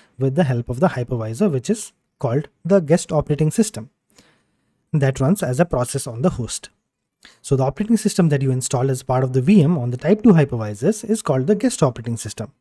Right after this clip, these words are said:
for this type of hypervisor. And that actually runs as a process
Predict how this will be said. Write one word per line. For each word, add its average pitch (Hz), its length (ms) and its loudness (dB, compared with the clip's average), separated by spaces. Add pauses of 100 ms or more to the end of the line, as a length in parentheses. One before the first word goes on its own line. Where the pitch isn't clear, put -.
(160)
for 202 100 4
this 170 240 2
type 127 220 -2
of 120 100 -10
hypervisor. 110 560 -8 (840)
And 156 160 2
that 208 140 2
actually 220 280 4
runs 143 260 2
as 143 100 0
a 196 60 2
process - 460 -2